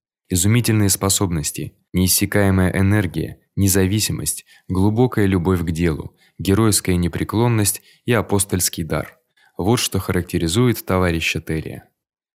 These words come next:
Только в рядах пролетариата встречаются такие люди, как Телия. Только пролетариат рождает таких героев, как Телия. И тот же пролетариат постарается отомстить проклятому строю,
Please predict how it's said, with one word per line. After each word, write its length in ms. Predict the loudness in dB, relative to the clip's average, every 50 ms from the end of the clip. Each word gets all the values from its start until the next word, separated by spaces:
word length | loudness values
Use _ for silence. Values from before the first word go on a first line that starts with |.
| _ _ _
Только 280 | 0 0 0 2 0 2
в 60 | 2
рядах 380 | 2 2 2 2 0 0 0
пролетариата 680 | 0 0 2 2 2 2 2 2 2 2 2 0 0 -2
встречаются 680 | -4 -6 -6 -6 -4 -2 0 0 2 2 2 0 -2 -2
такие 340 | -2 -4 -2 -2 0 0
люди, 260 | 2 2 2 0 0 -2
как 240 | -2 -4 -4 -4 -4
Телия. 420 | -2 -2 0 0 -2 -4 -6 -10 -16 _ -20 -20 -20 -20 _
Только 320 | _ 0 0 0 2 0 -2
пролетариат 760 | -2 0 2 2 2 2 2 2 2 2 4 2 2 0 -2
рождает 500 | -2 -4 -4 -2 0 0 2 2 0 0
таких 340 | -2 -4 -6 -4 -6 -6 -6
героев, 440 | -2 -2 0 2 2 2 2 0 -2
как 240 | -6 -10 -10 -8 -6
Телия. 420 | -4 -2 -2 -2 -4 -6 -10 -14 _ _ _ -20 -10 -8
И 100 | -6 -4
тот 220 | 0 0 0 2
же 160 | 2 0 -2
пролетариат 760 | 0 0 2 2 2 2 2 2 2 2 4 2 2 0 -2 -2
постарается 720 | -2 -2 0 0 0 0 2 2 2 2 0 -2 -2 -4
отомстить 520 | -2 -2 -2 -2 -2 -2 -2 -4 -4 -4
проклятому 560 | -4 -6 -4 -2 -2 -2 -2 -2 -2 -4 -2 -2
строю, 500 | -2 0 0 0 2 2 2 0 -2